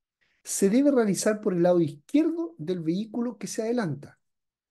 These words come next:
asegurándose de que la maniobra pueda com-, completarse sin obstruir a los vehículos que vienen en sentido contrario. Prohibiciones de adelantamiento.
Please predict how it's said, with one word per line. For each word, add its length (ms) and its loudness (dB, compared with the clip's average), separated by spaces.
asegurándose 1000 -6
de 180 -6
que 100 -4
la 100 -4
maniobra 440 -2
pueda 320 -6
com-, 320 -6
completarse 1120 -4
sin 360 0
obstruir 400 -4
a 60 -4
los 140 -2
vehículos 420 -2
que 120 -8
vienen 240 -2
en 80 -4
sentido 540 -6
contrario. 640 -12
Prohibiciones 580 0
de 100 4
adelantamiento. 880 -2